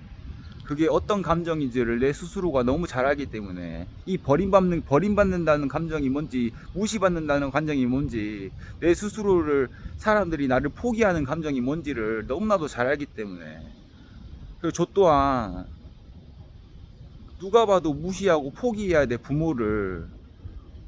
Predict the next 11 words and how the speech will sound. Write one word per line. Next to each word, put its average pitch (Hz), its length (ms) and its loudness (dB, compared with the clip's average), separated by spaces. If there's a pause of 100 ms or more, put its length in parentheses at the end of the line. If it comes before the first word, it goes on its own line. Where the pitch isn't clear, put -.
(540)
내가 160 260 6
선택한, 165 720 0
내가 143 180 4
선택한 170 380 -2
책임이라 185 480 0
생각하고 147 500 0
부모를 170 400 0
포기하지 165 400 -2
않는 131 220 2
심정도 165 400 -4
느꼈고 80 760 -6